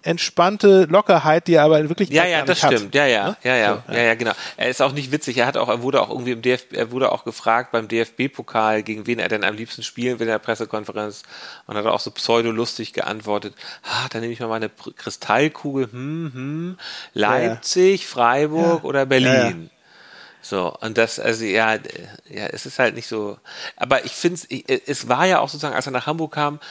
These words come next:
Speaker 2: hatte er ja auch den Ruf, so ein bisschen arrogant zu sein.
Speaker 1: Ja.
Speaker 2: Ich glaube, er hat sozusagen, war dann wahrscheinlich auch selbst nicht so ganz,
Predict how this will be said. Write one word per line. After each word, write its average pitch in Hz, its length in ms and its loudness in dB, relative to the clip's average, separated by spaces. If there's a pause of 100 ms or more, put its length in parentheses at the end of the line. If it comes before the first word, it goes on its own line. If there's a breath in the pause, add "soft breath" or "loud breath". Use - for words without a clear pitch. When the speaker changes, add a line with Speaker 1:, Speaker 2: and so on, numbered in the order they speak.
(220 loud breath)
Speaker 2:
hatte - 240 -2
er 127 100 4
ja 127 120 4
auch 120 100 -2
den 127 140 -6
Ruf, 127 300 -6
so 147 80 -6
ein - 20 -6
bisschen 131 220 -8
arrogant 120 500 -2
zu - 160 -6
sein. 110 540 0 (280 loud breath)
Speaker 1:
Ja. 123 200 -2
Speaker 2:
Ich 110 60 -6
glaube, 139 360 4
er 120 100 0
hat 156 140 -4
sozusagen, 135 680 0
war 131 140 4
dann 131 140 -2
wahrscheinlich 131 280 -4
auch 120 120 -6
selbst 139 200 -4
nicht 143 120 -8
so 135 80 -6
ganz, 139 420 -4